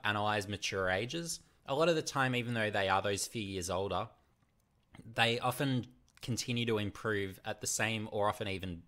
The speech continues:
better rates than those that are quite a bit younger. So,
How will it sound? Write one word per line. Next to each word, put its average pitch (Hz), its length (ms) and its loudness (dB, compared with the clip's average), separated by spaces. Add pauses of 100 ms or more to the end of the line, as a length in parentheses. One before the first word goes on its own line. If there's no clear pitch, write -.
(220)
better 107 360 -2
rates 92 340 0
than 87 260 -8 (300)
those 98 280 -2
that 95 120 0
are 90 60 -4
quite 95 260 -2
a 95 60 -2
bit 90 160 -6
younger. 85 380 -10 (100)
So, 87 400 -4